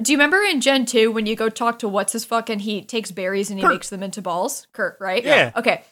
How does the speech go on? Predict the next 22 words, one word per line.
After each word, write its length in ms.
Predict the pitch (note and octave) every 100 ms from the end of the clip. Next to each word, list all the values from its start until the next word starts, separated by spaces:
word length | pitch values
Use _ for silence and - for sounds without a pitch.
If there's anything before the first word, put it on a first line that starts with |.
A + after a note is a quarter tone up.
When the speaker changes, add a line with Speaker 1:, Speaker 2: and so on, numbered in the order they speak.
| _
Speaker 1:
So, 200 | - C4+
as 180 | B3 B3
far 160 | C4+
as 120 | D#4 E4+
I 120 | D#4+
understand 480 | C#4+ B3+ - A3+ G3+
it, 100 | F3
those 220 | A3+ C#4
are 60 | B3
basically, 420 | A#3 A#3 C4 C4
like, 160 | A3
an 80 | A3
older 340 | F#3+ F#3 F#3+ G3
rendition 440 | F#3 E3+ F3+ F#3
of 100 | F3
a 60 | E3
Pokeball. 640 | G3 F3+ E3+ E3+ E3 E3
And 180 | F#3+ G3+
previously, 520 | - C4+ C#4+ C#4 C4
before 440 | A3 A3 - A3 A3
that, 280 | F#3 F3 F3
there's 320 | G#3 G3